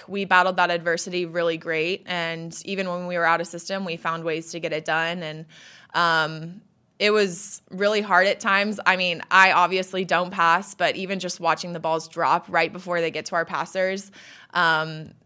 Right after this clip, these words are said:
it was kind of a wake-up call, like, okay, we need to face this adversity and we need to run with, with what we got and just,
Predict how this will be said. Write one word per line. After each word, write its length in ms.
it 120
was 440
kind 280
of 60
a 80
wake-up 360
call, 260
like, 200
okay, 220
we 120
need 100
to 80
face 240
this 160
adversity 520
and 120
we 60
need 180
to 80
run 280
with, 360
with 180
what 140
we 80
got 360
and 240
just, 380